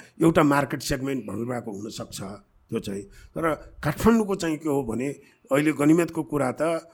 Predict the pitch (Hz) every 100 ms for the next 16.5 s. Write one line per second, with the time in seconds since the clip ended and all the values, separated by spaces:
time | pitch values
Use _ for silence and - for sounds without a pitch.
0 | _ - 156 147 151 151 135 127 120 -
1 | 104 165 160 - 113 139 143 127 131 110
2 | 131 107 92 - _ _ _ 185 185 185
3 | 175 190 - 180 160 180 180 170 160 147
4 | 139 131 135 131 98 110 104 - 151 _
5 | _ - - _ - 151 196 - 190 214
6 | 220 220 220 196 - - 110 123 123 -
7 | - - - 120 123 117 131 127 - -
8 | 127 127 127 131 147 135 110 101 113 107
9 | 113 123 113 113 113 120 120 - 113 -
10 | 110 - 101 95 104 98 104 90 87 101
11 | 123 - - _ - 185 254 - - 156
12 | 147 - 139 120 101 127 147 - _ _
13 | _ _ _ _ _ _ _ _ _ -
14 | _ 107 135 135 170 180 151 107 143 139
15 | 139 120 113 117 101 110 101 98 - 92
16 | 80 - - -